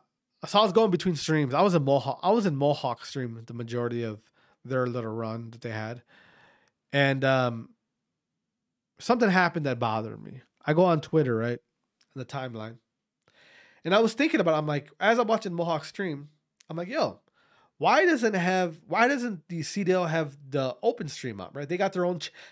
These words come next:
they got their, on YouTube, their own Challengers YouTube, right? It's, it's what they stream. And I, I don't, I don't remember ha-, them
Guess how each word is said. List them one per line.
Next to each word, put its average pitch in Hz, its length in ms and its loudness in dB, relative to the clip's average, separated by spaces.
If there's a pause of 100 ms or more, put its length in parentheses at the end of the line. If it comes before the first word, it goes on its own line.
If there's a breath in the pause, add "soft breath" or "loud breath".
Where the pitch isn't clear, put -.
they 165 100 -2
got 220 140 2
their, 190 140 -2
on 175 160 0
YouTube, 196 260 -2
their 139 180 -2
own 170 220 0
Challengers 160 720 -2 (240)
YouTube, 156 340 -10 (100)
right? 120 120 -14
It's, - 240 -20
it's 127 180 -14
what 135 80 -14
they 135 100 -8
stream. 135 440 -8 (560 soft breath)
And 165 80 -2
I, 196 120 4
I 185 120 4
don't, 220 240 4
I 180 80 -2
don't 220 140 0
remember 190 420 0
ha-, 185 120 2
them 160 300 -4